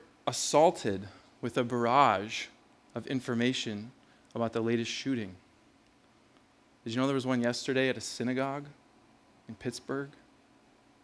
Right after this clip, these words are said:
It's heartbreaking. Or it's the political protest turned violent.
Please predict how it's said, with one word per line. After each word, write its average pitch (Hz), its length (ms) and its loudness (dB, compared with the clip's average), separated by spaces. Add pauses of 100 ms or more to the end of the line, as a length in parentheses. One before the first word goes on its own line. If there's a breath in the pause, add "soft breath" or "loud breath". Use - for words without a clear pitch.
(180)
It's - 100 -20
heartbreaking. 101 600 -4 (1200 loud breath)
Or 147 160 8
it's 160 160 2
the 170 80 2
political 151 440 4
protest 147 640 2
turned 143 300 0
violent. 117 560 6